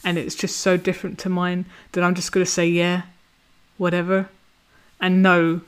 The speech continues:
my version of events." And, and other times it was just like, I really doubted my sanity. I really doubted my memory. And it's, uh, yeah,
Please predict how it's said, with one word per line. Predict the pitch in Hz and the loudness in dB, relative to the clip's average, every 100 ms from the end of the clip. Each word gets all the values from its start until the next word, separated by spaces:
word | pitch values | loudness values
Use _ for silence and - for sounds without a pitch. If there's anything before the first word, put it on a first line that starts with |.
| - | -2
my | 196 175 170 | 2 2 2
version | 170 170 165 170 | 2 0 0 -4
of | 165 | -2
events." | 160 175 175 185 | -2 -2 -2 -4
And, | 170 - | -6 -2
and | 190 175 | -2 0
other | 180 190 208 | -2 0 -2
times | - 185 170 165 - | 0 -2 -2 -4 -6
it | 190 | -6
was | 156 175 - | -4 -6 -2
just | 185 180 - | -2 -2 0
like, | 170 170 - _ - - - _ _ _ _ _ _ - | 0 0 -6 _ -20 -20 -20 _ _ _ _ _ _ -4
I | 196 | 0
really | 190 175 196 190 190 190 190 175 | 2 4 8 8 8 6 4 0
doubted | 208 165 190 170 165 - 175 165 - | -4 0 2 2 0 -4 -4 -6 -8
my | 170 160 | -4 -4
sanity. | - 170 175 165 - 151 156 _ _ 170 | 0 0 0 -4 -8 -8 -12 _ _ -2
I | |
really | 175 170 185 180 175 175 160 - | 0 4 6 6 4 2 -2 -6
doubted | 165 180 277 - 226 - - _ - | 4 4 4 -2 -6 -6 -10 _ -4
my | 175 | -2
memory. | 180 165 160 160 143 139 _ _ _ _ _ _ _ _ _ _ _ _ _ _ - | 0 -2 -4 -4 -6 -10 _ _ _ _ _ _ _ _ _ _ _ _ _ _ -2
And | 180 180 | 0 2
it's, | 175 165 - | 0 -2 0
uh, | 185 170 165 156 - _ _ _ _ _ _ _ _ _ _ _ _ _ _ _ _ _ _ _ _ _ _ _ _ | 2 2 0 -2 -8 _ _ _ _ _ _ _ _ _ _ _ _ _ _ _ _ _ _ _ _ _ _ _ _
yeah, | 185 165 | -2 -2